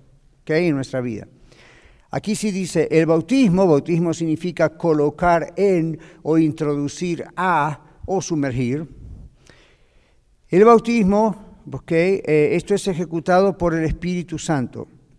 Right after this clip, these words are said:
Resucitados con Él, ese es un texto que no habla acerca de la resurrección futura que tendremos si estamos muertos cuando Jesucristo regrese,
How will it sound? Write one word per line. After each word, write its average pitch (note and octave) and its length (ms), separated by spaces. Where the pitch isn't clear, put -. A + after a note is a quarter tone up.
Resucitados F#3 920
con F3+ 460
Él, G3+ 640
ese D3+ 220
es - 100
un E3 180
texto G3 460
que D#3 240
no E3 260
habla E3+ 300
acerca E3+ 460
de D3 80
la C#3 120
resurrección C#3 600
futura F#3 560
que C3+ 120
tendremos C3+ 580
si B2+ 80
estamos C3+ 300
muertos C#3 340
cuando B2 200
Jesucristo C3 640
regrese, B2 560